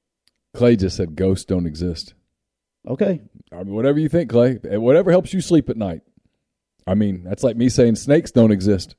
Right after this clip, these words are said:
Speaker 2: Yeah.
Speaker 1: I mean,
Speaker 2: Sounds good.
Speaker 1: sounds good.
Speaker 2: Till you get a rattlesnake in your bed.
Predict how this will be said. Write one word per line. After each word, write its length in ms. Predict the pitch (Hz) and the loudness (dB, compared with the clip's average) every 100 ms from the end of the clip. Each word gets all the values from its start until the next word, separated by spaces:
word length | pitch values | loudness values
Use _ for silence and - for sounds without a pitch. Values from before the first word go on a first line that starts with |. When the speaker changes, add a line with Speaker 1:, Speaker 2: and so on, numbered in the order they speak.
| _ | _
Speaker 2:
Yeah. 180 | 127 135 113 _ _ - | -2 -2 -4 _ _ -12
Speaker 1:
I 60 | |
mean, 380 | - 208 190 165 151 _ | -4 -2 -4 -6 _ _
Speaker 2:
Sounds 180 | - 117 | -12 -8
good. 240 | 127 123 101 - | -6 -6 -8 -4
Speaker 1:
sounds 300 | 135 190 131 | -2 0 4
good. 360 | 131 151 - - | 4 4 -2 -2
Speaker 2:
Till 100 | 113 | -2
you 100 | 110 | 0
get 120 | 113 | -2
a 60 | |
rattlesnake 500 | 101 117 110 - 104 104 | 0 0 0 -2 -6 -6
in 60 | |
your 80 | 98 | -4
bed. 240 | 101 101 | -2 -2